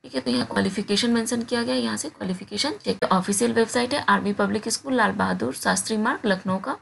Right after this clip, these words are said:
Notification check करने के लिए notice list news वाले section में आना है। यहाँ मेंशन किया गया walk in interview for teaching staff, पीजीटी and टीजीटी।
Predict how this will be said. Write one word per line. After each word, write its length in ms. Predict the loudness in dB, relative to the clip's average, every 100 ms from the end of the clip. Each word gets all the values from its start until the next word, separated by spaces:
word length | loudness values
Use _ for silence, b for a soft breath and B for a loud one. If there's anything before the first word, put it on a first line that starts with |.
| _ b b b b
Notification 640 | 2 2 2 2 2 2 2
check 200 | 0 2
करने 240 | 2 2
के 120 | 0
लिए 160 | 0 2
notice 440 | 2 2 0 0
list 300 | -2 -2 -4 0
news 280 | 2 4 4
वाले 200 | 2 2
section 300 | 0 0 0
में 140 | 0 0
आना 240 | 0 0
है। 240 | -2 B B B _ 0
यहाँ 120 | 2
मेंशन 300 | 2 2 0
किया 180 | 0 2
गया 140 | 2
walk 220 | 4 2 2
in 80 |
interview 340 | 0 0 -2 -2
for 120 | 0 0 0
teaching 260 | -2 2 2
staff, 340 | 2 2 0 -10 b b b 0
पीजीटी 340 | 2 4 2 0
and 160 | 0
टीजीटी। 360 | -2 -2 -4